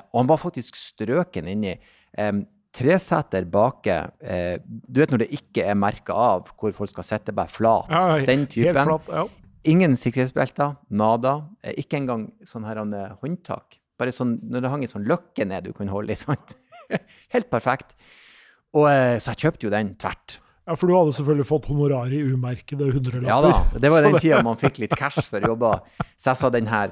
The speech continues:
Speaker 1: tar jeg.» Og kommer hjem og får han registrert, og kona mi er sånn, «Hva i Guds navn?» Så jeg, «Det er jo en glimrende bil nummer to.»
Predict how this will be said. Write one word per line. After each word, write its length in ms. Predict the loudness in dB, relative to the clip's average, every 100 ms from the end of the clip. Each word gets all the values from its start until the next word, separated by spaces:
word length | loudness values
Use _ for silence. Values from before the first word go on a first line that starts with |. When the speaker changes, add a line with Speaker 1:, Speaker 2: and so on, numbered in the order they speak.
| -4
Speaker 1:
tar 220 | -2 -2
jeg.» 300 | -8 -20 _ _
Og 140 | -2 -2
kommer 320 | 0 2 2
hjem 300 | 2 2 2
og 380 | 0 0 -2 -4
får 180 | -4 -2
han 140 | -2
registrert, 480 | -4 -10 -6 -4 -4
og 80 | -6
kona 240 | -8 -6
mi 100 | -6
er 60 | -8
sånn, 140 | -12
«Hva 180 | -12 -12 -12
i 120 | -14 -8
Guds 340 | -8 -8 -10
navn?» 420 | -6 -6 -8 -12 -18 _ _
Så 140 | -4 -2
jeg, 80 | 2
«Det 60 |
er 60 | 0
jo 80 | -2
en 80 |
glimrende 560 | -4 -4 -4 -2 -4 -6
bil 180 | -8 -10
nummer 180 | -12 -14
to.» 220 | -12 -12